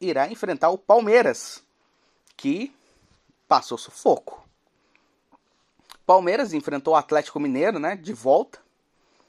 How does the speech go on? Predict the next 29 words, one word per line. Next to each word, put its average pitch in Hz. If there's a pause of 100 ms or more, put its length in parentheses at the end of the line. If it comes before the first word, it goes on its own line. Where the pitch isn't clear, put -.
(220)
Ano 143
passado 143
já 139
tinham 143
se -
enfrentado 143
nas 135
semifinais, 143
agora 127
foram 135
nas 156
quartas. - (920)
E -
na 262
primeira 247
partida 226
parecia 233
que 220
tudo 233
tava 240
destinado 202
ao 226
Palmeiras 202
tomar 202
no 226
cu, 190
porque 123
o 143
Galo 135